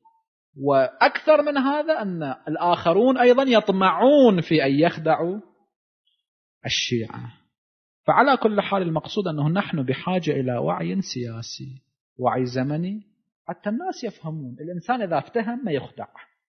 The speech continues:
يمكن واحد صاحب مصلحة، اثنين صاحب مصلحة، عشرة أصحاب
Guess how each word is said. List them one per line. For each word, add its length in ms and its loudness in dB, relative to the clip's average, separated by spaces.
يمكن 380 0
واحد 340 -2
صاحب 380 -4
مصلحة، 520 -4
اثنين 320 -4
صاحب 400 -4
مصلحة، 480 -4
عشرة 360 0
أصحاب 340 0